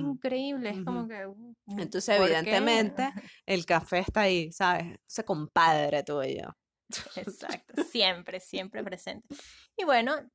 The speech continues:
Speaker 1: llega el momento de poner la piedra fundacional, algo así como dejar el café listo para tostarlo. ¿Sabes? Es el final de un ciclo, pero es
Speaker 2: Ujú.
Speaker 1: que ahora es que se viene lo bueno.
Speaker 2: Ujú.
Speaker 1: Porque nada, o sea, la piedra tras otra, tras otra,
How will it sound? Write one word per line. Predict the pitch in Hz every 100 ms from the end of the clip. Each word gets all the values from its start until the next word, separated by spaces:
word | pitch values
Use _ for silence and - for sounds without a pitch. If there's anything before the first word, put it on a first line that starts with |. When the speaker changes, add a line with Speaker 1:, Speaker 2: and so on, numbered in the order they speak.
| _
Speaker 1:
llega | 208 185 185
el | 202
momento | 226 247 240 247
de | 294
poner | 208 180 175
la | 185 -
piedra | 196 190 202
fundacional, | 226 220 226 311 415 277
algo | 185 185
así | 190 214
como | - 202 190 180 - - -
dejar | 190 185 208
el | 220
café | 233 240 262 254
listo | 277 269 - 320
para | 330 170 175
tostarlo. | - - - 175 185 170 - _ _ _
¿Sabes? | - 247 196 220
Es | 240
el | 240
final | - 226 247 311 330
de | 339
un | 339
ciclo, | 330 359 311 - 330 349 _ 175
pero | 170 185 170
es | 147
Speaker 2:
Ujú. | 165
Speaker 1:
que | 220
ahora | 214 233
es | 247
que | 339
se | - 196
viene | 185 196
lo | 226
bueno. | 190 247 170 - _ -
Speaker 2:
Ujú. | 175 180 196 170
Speaker 1:
Porque | 156 208 - - -
nada, | 185 208 226 156
o | 160
sea, | - 170 147 185
la | 185 185
piedra | 208 202 208 240 277
tras | 220 190
otra, | 196 196 277
tras | 269 214
otra, | 233 330 349 359 339